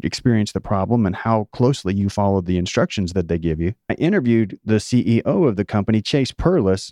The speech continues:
a week or so ago. You can check that out in the show archive and learn more about Sweat Block. If you or a loved one is dealing with excessive sweating,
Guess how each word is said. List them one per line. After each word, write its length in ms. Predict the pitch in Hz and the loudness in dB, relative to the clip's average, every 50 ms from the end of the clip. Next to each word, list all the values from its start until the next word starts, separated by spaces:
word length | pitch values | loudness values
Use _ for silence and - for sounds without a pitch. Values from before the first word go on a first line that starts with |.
| - | -8
a 100 | - 101 | -4 -2
week 220 | 98 107 151 180 - | 0 2 2 2 0
or 80 | 117 | 0
so 260 | - - 123 110 107 104 | 0 2 2 2 2 2
ago. 280 | 98 90 107 107 123 | 2 2 2 2 2
You 120 | 143 135 - | 2 0 -2
can 120 | 107 107 | -4 -4
check 260 | - - 131 120 - | -2 -2 -2 0 0
that 160 | 127 113 107 | 0 0 2
out 160 | 110 110 110 107 | 2 2 2 2
in 80 | 101 | 0
the 80 | 101 98 | 0 0
show 240 | - - 120 107 98 | 0 2 2 2 2
archive 420 | 98 117 123 - 107 95 95 90 | 2 0 0 0 0 0 0 0
and 160 | 90 95 104 | 0 0 0
learn 240 | 107 113 110 104 101 | 2 2 2 2 2
more 300 | 98 104 107 110 104 78 | 2 2 2 2 0 0
about 400 | 98 92 - 98 104 113 101 - | -2 -2 -2 0 0 0 0 -2
Sweat 280 | - - 104 95 82 - | -2 -2 0 0 0 0
Block. 300 | - 95 92 92 98 - _ _ - | -2 -2 -2 -2 -4 -6 _ _ -4
If 160 | 139 139 - | -2 -2 2
you 220 | 156 185 190 185 | 2 2 4 4
or 320 | - 113 127 117 110 92 - | 4 2 2 2 2 0 0
a 100 | - 110 | 0 0
loved 300 | 101 95 113 127 135 131 | 2 2 2 2 2 2
one 240 | 135 139 131 123 110 | 0 0 2 2 2
is 140 | 98 92 92 | 0 -2 0
dealing 420 | 107 131 175 185 180 180 175 170 | 2 2 2 4 2 2 2 2
with 220 | 170 170 165 - - _ _ - | 2 0 0 -2 -6 _ _ -6
excessive 480 | 135 127 - - 165 165 - 165 151 - | -6 -4 -2 0 -2 0 0 0 -2 -2
sweating, 520 | - - 143 147 151 160 170 170 175 160 | -2 -2 0 2 2 2 2 2 0 -2